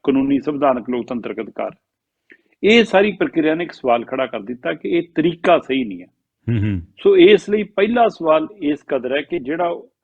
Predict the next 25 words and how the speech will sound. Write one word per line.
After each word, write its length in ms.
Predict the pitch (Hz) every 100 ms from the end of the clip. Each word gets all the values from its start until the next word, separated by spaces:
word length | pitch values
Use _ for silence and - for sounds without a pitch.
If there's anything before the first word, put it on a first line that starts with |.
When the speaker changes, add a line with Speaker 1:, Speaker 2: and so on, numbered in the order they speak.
| _ _ _ _ 120
Speaker 1:
ਹਰਿਆਣਾ 440 | 120 131 139 151
ਨੇ 360 | 147 143 147 156
ਬੈਰੀਕੇਡਿੰਗ 800 | 131 92 117 151 131 147 135 123
ਕੀਤੀ 300 | 123 - 104
ਹੋਈ 260 | 104 95
ਹੈ, 140 | 98 - _ _
Speaker 2:
ਜੀ। 260 | 101 104 95 -
Speaker 1:
ਜਿਹੜੀ 280 | 135 151 160
ਹਰਿਆਣਾ 400 | 127 131 139 147
ਨੇ 120 | 151
ਆਪਣੀ 260 | 135 147 147
ਫੋਰਸ 540 | - - 156 175 -
ਖੜੀ 220 | 151 151
ਕੀਤੀ 300 | 127 110 120
ਹੋਈ 240 | 95 104 95
ਹੈ, 160 | 107 _ _
Speaker 2:
ਹੂੰ, 60 | 95 85
ਹੂੰ। 120 | 101
Speaker 1:
ਉਹ 120 | 196
ਪੰਜਾਬ 460 | 196 170 143 135 120
ਦੀ 120 | 127
ਹੱਦ 140 | 107 95 -
'ਚ 60 |
ਹੈ। 100 | - _ _ _ _ _ _ 101
Speaker 2:
ਜੀ। 220 | 104 95